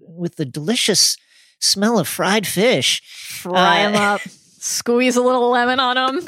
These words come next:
Speaker 1: <laughs>
Speaker 2: Akbar.
Speaker 1: In Shattered, before Ahsoka frees Maul, but after Order sixty-six has been given, he tells her, "Surely you have felt it, the voices crying out, the death," which of course reminds us of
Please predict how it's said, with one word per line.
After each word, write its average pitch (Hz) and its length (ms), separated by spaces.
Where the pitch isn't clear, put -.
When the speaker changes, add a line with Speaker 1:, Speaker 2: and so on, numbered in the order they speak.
Speaker 1:
<laughs> - 80
Speaker 2:
Akbar. 269 720
Speaker 1:
In 240 140
Shattered, 294 840
before 240 400
Ahsoka 269 600
frees 254 380
Maul, 240 240
but 202 240
after 311 360
Order 220 300
sixty-six 135 640
has 120 140
been 120 140
given, 120 300
he 131 100
tells 135 240
her, 123 140
"Surely 190 440
you 127 160
have 123 120
felt - 320
it, 120 140
the 143 80
voices 123 600
crying 139 480
out, 131 220
the 143 80
death," 131 600
which 175 140
of - 180
course 202 480
reminds 151 480
us 123 180
of 147 120